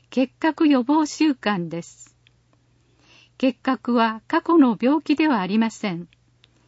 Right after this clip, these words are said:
二千二十一年は全国で年間約一万二千人が診断され、大阪府では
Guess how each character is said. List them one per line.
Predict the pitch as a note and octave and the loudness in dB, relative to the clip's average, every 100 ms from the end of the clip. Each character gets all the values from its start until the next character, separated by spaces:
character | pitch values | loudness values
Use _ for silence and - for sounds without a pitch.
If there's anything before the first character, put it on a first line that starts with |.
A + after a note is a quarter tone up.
| _ _ _ - | _ _ _ -4
二 | B3 | -2
千 | - E4+ C#4+ G3+ | 4 6 6 6
二 | C#4 | 4
十 | D4+ D#4 A#3 | 4 2 2
一 | - C#4+ | 4 6
年 | C4 G3 F3 | 6 4 -2
は | F3 F3 - _ _ _ _ - | -6 -10 -14 _ _ _ _ -4
全 | D4 D4+ D4+ | 4 6 4
国 | A#3+ - G3 | 0 -4 -6
で | F#3 F#3 _ - | -6 -8 _ -4
年 | G#3+ D4 C#4 | 4 4 4
間 | - B3 A3+ | 2 0 0
約 | A3+ C#4 - F3+ | -2 -6 -8 -10
一 | G#3 - | -4 2
万 | E4 D#4+ C#4 | 4 6 6
二 | G#3+ | 4
千 | - D#4+ E4+ | 4 4 6
人 | C#4+ A#3+ F#3+ | 6 4 2
が | F#3+ | -4
診 | - - B3 A#3+ | -4 0 4 4
断 | A3+ G#3+ | 2 -2
さ | G#3 F#3 | -4 -10
れ、 | E3+ F3+ _ _ _ _ _ _ - _ | -10 -14 _ _ _ _ _ _ -20 _
大 | - E4 | 0 0
阪 | E4+ E4 D#4+ | 0 -2 -2
府 | E4+ A#3 | -2 -4
で | G#3 | -4
は | F3+ F3 | -4 -6